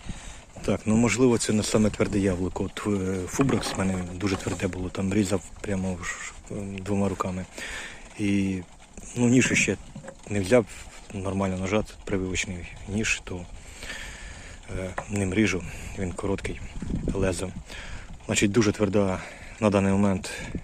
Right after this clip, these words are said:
м'якоть, і я думаю, що це яблуко ще буде лежати і, можливо, і до червня без проблем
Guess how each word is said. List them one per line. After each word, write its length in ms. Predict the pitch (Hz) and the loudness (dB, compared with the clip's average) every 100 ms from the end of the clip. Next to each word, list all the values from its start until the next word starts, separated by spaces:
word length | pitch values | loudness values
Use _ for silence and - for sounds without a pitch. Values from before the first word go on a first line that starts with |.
| - | -4
м'якоть, 540 | 104 110 120 107 - - | 2 6 6 4 0 -2
і 400 | 98 98 95 92 | 0 0 0 0
я 120 | 98 | -2
думаю, 300 | 98 104 101 | 0 2 2
що 200 | - - - | 2 0 -2
це 180 | - 110 | 0 4
яблуко 400 | 110 107 104 104 | 4 4 2 0
ще 180 | - - | 0 0
буде 200 | 98 98 | -2 0
лежати 580 | 101 107 110 - 92 92 | 4 6 4 4 -2 -4
і, 120 | 90 | -4
можливо, 480 | 90 90 104 98 92 - - | -6 -2 0 0 -4 -8 -10
і 60 | |
до 140 | 92 101 | -2 0
червня 460 | - 120 104 95 90 - _ _ 101 | 4 6 6 2 -2 -12 _ _ -6
без 160 | 101 | -6
проблем 360 | - 95 90 | -4 -4 -4